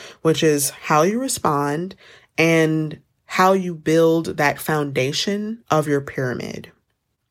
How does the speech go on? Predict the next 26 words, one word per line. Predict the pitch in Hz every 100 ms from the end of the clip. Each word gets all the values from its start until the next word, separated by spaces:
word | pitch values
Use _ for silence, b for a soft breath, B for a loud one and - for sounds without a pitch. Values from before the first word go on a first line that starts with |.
| _ _ _ _ _ _ _ _ _ _ B B B B B B B _
And | 190 196 202 185 156 - -
those | 190 240 277 -
are | - 190 185 185
the | 190 170 151
three | 160 156 165 170
steps | - - 156 -
that | 156
I | 147
have | 147 151
for | 147 156
you | 147 143 143 143 147
to | - 165
begin | 143 156 160
building | 147 147 147 147
trigger | - 151 175
immunity. | 208 156 131 - - - 214 269 _ _ - -
And | 170 165 165 160 156 156
let's | 165 165 190
just | 226 233
do |
a | 226
quick | - - 185 -
recap | 143 147 190 190 196 196
of | 151
what | 147 143 139
you | 160 151 147 147 147 143